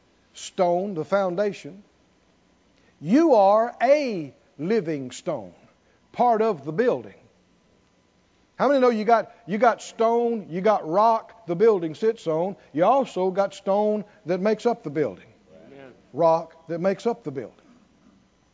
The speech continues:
Speaker 1: And you are one of them. You are a living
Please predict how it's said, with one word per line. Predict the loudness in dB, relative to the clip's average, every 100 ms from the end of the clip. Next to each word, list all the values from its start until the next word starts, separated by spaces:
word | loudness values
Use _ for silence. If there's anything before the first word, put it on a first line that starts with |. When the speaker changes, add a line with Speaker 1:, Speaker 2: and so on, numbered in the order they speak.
| _ _ _ _ _ _ _ _ _ _ _ _ _ _ _
Speaker 1:
And | 2 2 0 -6
you | 0 2 2
are | 4 4
one | 4 2 0
of | -4 -6
them. | -10 -12 _ _ _ _ _ _ _ _ _ -20 -20 _ _ _ _ _ _ _ _ _ _ _ _ _ _ _
You | -4 2 4
are | 4
a | 2 0
living | 0 -2 -2 0 0 -2 -4